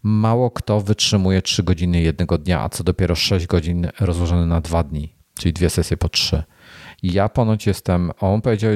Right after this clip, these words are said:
mi, że jestem jed-, i, i, i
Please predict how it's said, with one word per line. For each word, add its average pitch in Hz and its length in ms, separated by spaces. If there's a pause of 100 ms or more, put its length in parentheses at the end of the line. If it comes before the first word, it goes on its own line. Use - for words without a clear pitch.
(140)
mi, 98 560
że 95 140
jestem 95 260
jed-, 98 480
i, 104 40 (280)
i, - 500 (200)
i 104 320